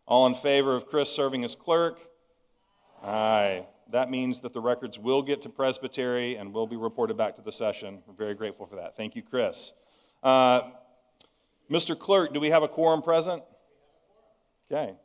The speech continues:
Just so grateful for people who can count. Um, so this is the purpose of the meeting. We're gonna, uh, pr-, uh, proceed to elect officers. Are you now ready to, to proceed to the election of additional ruling elders and deacons from the slate presented?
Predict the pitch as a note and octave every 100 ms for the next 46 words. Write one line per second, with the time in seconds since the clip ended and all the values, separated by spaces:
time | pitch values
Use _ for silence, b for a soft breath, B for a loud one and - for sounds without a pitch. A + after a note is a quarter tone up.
0 | _ _ _ - _ _ _ _ _ _
1 | _ _ - G2+ F#2 G2 F#2+ G2 G#2 B2
2 | A#2+ A2+ A2+ G#2 - C3+ C3 - - b
3 | b b b b C3+ C3+ B2+ A#2 A2+ -
4 | - - C#3+ D#3+ D#3+ D#3+ F#3 F3+ F3 F3+
5 | E3 E3+ F#3 G3 G#3+ D#3+ C#3+ C#3 C3 B2+
6 | C3 B2+ A#2+ - - B2 A#2+ B2+ - D#3
7 | D#3 - D3 C3 B2 B2 B2 C#3+ - -
8 | C3 C#3+ E3 - G3+ C4 D#3 C3+ C3 C#3+
9 | D3 C#3 C#3+ D3 C#3 C3+ A#2+ - B2 C3
10 | - D#3+ E3 D#3 D3 C3+ C3+ C3+ C#3 -
11 | D#3 D3 D3 b b b A#2+ A#2+ C3 F3
12 | - F#3 D#3+ C3+ D#3+ E3 D#3 C#3+ D3 D3
13 | B2+ B2+ A#2+ C3+ C3+ A#2+ A#2 - A#2+ A2
14 | - D3 D3 D3 B2+ G#2+ B2+ C3 G#2+ F2